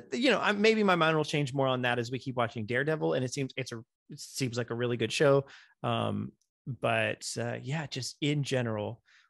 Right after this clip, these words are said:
when there's superpowers and, like, big light shows and stuff like that, like, they, they hit my brain in a certain way that I like. <laughs> But,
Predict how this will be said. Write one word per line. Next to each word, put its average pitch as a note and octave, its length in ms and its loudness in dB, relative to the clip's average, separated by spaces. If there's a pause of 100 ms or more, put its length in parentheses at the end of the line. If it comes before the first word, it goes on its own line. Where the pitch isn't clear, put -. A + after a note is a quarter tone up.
when C#3+ 180 0
there's D3+ 200 2
superpowers B2+ 580 -2
and, B2 100 -6
like, G2+ 320 -6 (400)
big A#2+ 160 4
light A#2+ 320 0
shows A2 340 -4
and G#2 160 -14
stuff - 380 -6
like A#2 180 -4
that, A2+ 240 -2
like, G#2+ 240 -4 (880)
they, C3 380 -2
they A#2+ 120 -4
hit D#3 140 -2
my E3+ 100 2
brain D#3 260 2
in D#3 60 0
a D3 40 -2
certain D3+ 280 0
way D3+ 120 2
that A#2+ 140 0
I G2 60 -4
like. C#3+ 340 -2
<laughs> - 680 -4
But, F3 440 4